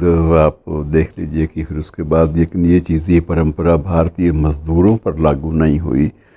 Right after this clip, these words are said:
और यहाँ मज़दूरों को इस छोटी सी खुशी के लिए, छोटे से एक, अ, सुख के लिए, एक सुविधा के लिए, सुख भी ना कहिए, सुविधा कहिए, एक सुविधा के लिए उन्हें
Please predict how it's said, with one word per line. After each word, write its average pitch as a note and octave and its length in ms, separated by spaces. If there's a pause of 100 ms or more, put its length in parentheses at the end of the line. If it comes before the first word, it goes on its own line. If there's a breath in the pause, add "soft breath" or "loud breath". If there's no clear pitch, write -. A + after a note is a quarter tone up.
(260 soft breath)
और E2+ 120
यहाँ F2 260
मज़दूरों D#2 580
को D#2 360
इस B2 280 (640 soft breath)
छोटी B2+ 520
सी A#2+ 340
खुशी F#2+ 520
के F#2 200
लिए, E2 360
छोटे F2+ 460
से F#2 440
एक, F#2 220 (640 soft breath)
अ, F2+ 260
सुख - 480
के G#2 160
लिए, E2+ 400 (720)
एक G2 180
सुविधा F#2+ 500
के C#3+ 180
लिए, F2+ 180
सुख - 280
भी - 100
ना F#2+ 220
कहिए, D#2+ 320
सुविधा F#2+ 480
कहिए, D#2+ 420
एक E2 100
सुविधा D#2 440
के - 160
लिए C#2 280
उन्हें D#2+ 460